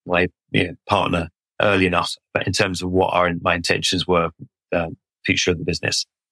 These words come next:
I think, uh, that obviously proved to, you know, to be,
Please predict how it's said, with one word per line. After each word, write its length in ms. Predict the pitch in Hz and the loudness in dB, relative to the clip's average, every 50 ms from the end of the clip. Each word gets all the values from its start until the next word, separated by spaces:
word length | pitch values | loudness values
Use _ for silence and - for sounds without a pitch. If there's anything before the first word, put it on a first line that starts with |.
| _ _ _ _ - - | _ _ _ _ -6 -4
I 80 | 85 | -2
think, 300 | 82 92 90 85 85 - 92 | 0 0 0 0 2 2 2
uh, 240 | 85 85 87 82 - | 4 4 2 2 2
that 220 | 92 90 - - - - | 2 0 0 0 -2 -4
obviously 320 | 92 82 - - 92 90 | -2 -2 0 0 0 0
proved 340 | 87 - - 95 90 80 - | 0 0 0 0 0 0 0
to, 180 | - 85 80 76 - | -2 -2 -2 -2 -4
you 140 | - 85 80 | -6 -6 -4
know, 60 | 82 - | -2 -4
to 120 | - - | -2 0
be, 240 | - 95 87 87 | 0 0 -2 -2